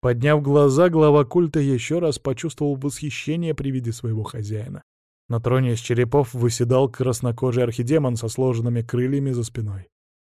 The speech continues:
Треугольная форма лица, загнутые вовнутрь рога и ярко-красные глаза, пылающие огнём бездны, вызывали в сердце Салара восторг. И тут же он обратил внимание, что рука хозяина лежала на голове плачущей от боли молодой девушки.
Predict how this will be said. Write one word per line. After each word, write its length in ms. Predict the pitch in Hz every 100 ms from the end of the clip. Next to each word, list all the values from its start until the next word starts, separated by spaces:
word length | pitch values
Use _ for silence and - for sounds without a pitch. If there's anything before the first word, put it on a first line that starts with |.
| _ _ _
Треугольная 520 | - 117 117 120 113 104
форма 320 | 117 107 104
лица, 500 | 104 - - 147 -
загнутые 640 | 170 113 120 113 113 117 110
вовнутрь 440 | 113 123 117 110
рога 320 | 113 117 131
и 160 | - 160
ярко-красные 720 | 139 143 147 143 143 120 147
глаза, 340 | 143 151 156
пылающие 540 | 151 143 139 131 123 127
огнём 380 | 120 123 123 120
бездны, 480 | 127 104 113 143 _ _ _ _ _
вызывали 460 | 117 120 127 151 170
в 60 |
сердце 320 | - 143 127 139
Салара 600 | - 123 120 123 113 110
восторг. 680 | 110 - - 101 95 - _ _ _ _ _ _ _ _ -
И 80 | 123
тут 160 | 151
же 100 | 185
он 80 | 185
обратил 320 | 175 165 180
внимание, 440 | 170 170 175 180 170
что 160 | -
рука 220 | 151 143 151
хозяина 500 | 147 131 156 165 160
лежала 420 | 139 117 135 143
на 160 | 139
голове 380 | 131 135 143 160
плачущей 640 | 151 131 151 151 151 147
от 120 | 139 131
боли 280 | 139 151
молодой 380 | 147 139 135 135
девушки. 640 | 131 123 107 95 - 85